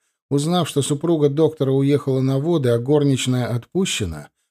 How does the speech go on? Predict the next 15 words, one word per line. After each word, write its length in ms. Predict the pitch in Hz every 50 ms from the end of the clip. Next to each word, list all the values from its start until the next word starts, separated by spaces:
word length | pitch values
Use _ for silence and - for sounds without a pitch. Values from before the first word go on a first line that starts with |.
| _ _ _
он 160 | - 208 214
договорился 640 | 190 190 175 180 180 185 185 190 202 180 - - 165
с 100 | 151 -
Целепоткиным 800 | - - 151 151 151 147 - 180 175 170 - 156 151 147 143 135
о 60 | 123
встрече 460 | - - - 151 160 156 143 - 139 120
в 20 |
его 280 | 123 131 139 143 147 127
кабинете 560 | - 131 127 131 143 165 185 185 - - 123
двенадцатого 800 | 113 117 120 127 139 151 156 - - 120 - 127 120 117 117
июля 480 | 113 113 120 151 185 196 185 180 170 139
ровно 400 | 131 139 151 156 156 151 143 131
в 120 | 113 107
десять 400 | 101 113 113 110 - 107 101 -
утра. 440 | 110 101 - 101 98 87 78 71 -